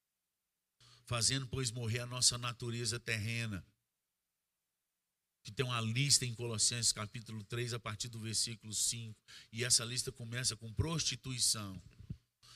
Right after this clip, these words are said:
Nós temos que fazer morrer essas coisas. Paixão lasciva, impureza. Essas coisas têm que morrer da nossa vida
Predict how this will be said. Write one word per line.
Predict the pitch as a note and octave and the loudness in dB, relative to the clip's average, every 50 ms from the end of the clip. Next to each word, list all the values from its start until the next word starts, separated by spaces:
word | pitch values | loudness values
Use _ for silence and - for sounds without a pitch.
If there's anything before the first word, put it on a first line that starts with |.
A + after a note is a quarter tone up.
| - - | -20 -14
Nós | - A2+ A2 | -8 -4 -4
temos | C3+ C#3 | -4 -2
que | C3 | -2
fazer | - C3+ A#2+ G2+ C#3 | -2 0 2 2 2
morrer | C3+ C3+ C3+ C#3 D3 D#3 D3 - - - - C3 C#3 C#3+ C#3 | 0 -2 -2 -2 0 0 -2 -2 -4 -4 0 2 4 4 4
essas | A#2+ G#2+ - - G2+ F#2+ - - | 4 4 4 4 6 4 2 2
coisas. | - - G2 F#2+ F2+ F2 - - - - - _ _ _ _ _ _ _ _ _ _ _ _ _ _ _ _ _ _ _ _ | 0 -2 -6 -4 -4 -6 -6 -6 -6 -8 -8 _ _ _ _ _ _ _ _ _ _ _ _ _ _ _ _ _ _ _ _
Paixão | - B2 B2 - - C#3+ C3+ | -6 2 6 6 6 6 4
lasciva, | C3+ B2 G2+ - - - - C#3 C#3 C#3 C3 A#2+ G#2+ A2+ | 0 2 6 8 10 10 10 10 8 4 0 0 -2 -4
impureza. | A2+ B2 C3 C3 A#2+ - A#2+ A2+ A2+ A#2 B2 C3 C3 B2 A2+ G2+ F#2 F#2 - - - _ _ _ _ _ _ - - - - _ _ _ _ - - - - _ - - - - - - - - _ - _ _ _ _ _ _ _ _ _ _ _ _ | -4 -4 -6 -8 -8 -4 -4 -2 0 2 4 4 4 4 4 2 0 -2 -6 -12 -20 _ _ _ _ _ _ -12 -12 -12 -14 _ _ _ _ -14 -14 -14 -14 _ -20 -20 -18 -18 -18 -18 -20 -20 _ -20 _ _ _ _ _ _ _ _ _ _ _ _
Essas | A#2 A#2 - C#3+ - - | 8 8 10 10 8 6
coisas | - D#3 D3+ C#3+ - | 6 4 4 4 4
têm | - D3+ D3 | 4 2 -6
que | - C#3+ | -4 -2
morrer | D3 D3 F3 C3 - - B2+ C3+ C#3+ | 0 0 0 0 0 2 4 4 4
da | - B2+ B2+ | 4 4 0
nossa | B2 B2+ C3 A#2+ - A#2+ | 0 2 4 4 4 4
vida | A2+ G#2 G2+ A#2 B2 A2 | 2 -4 -4 -6 -6 -6